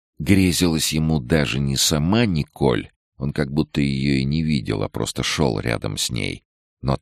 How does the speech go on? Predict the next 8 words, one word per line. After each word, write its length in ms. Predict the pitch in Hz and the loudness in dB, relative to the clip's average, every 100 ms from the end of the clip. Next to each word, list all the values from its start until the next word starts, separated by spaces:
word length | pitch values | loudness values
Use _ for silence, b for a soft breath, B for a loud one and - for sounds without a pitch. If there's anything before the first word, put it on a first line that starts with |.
| _ | _
та 200 | - 98 | 0 2
утренняя 640 | 87 80 - 76 73 71 69 | 4 0 -2 -2 0 0 -2
прохлада, 680 | - 69 - 71 64 50 | -2 -4 -2 0 0 -2
что 240 | 50 - 60 | -6 -4 -4
окружала 720 | 55 - 58 - 69 69 65 | -4 -6 -6 -2 0 0 0
их 260 | 62 62 - | 0 -4 -6
тот 300 | 65 62 - | -4 -4 -4
рассвет. 720 | 57 - - 57 53 50 _ | -4 0 0 0 -4 -4 _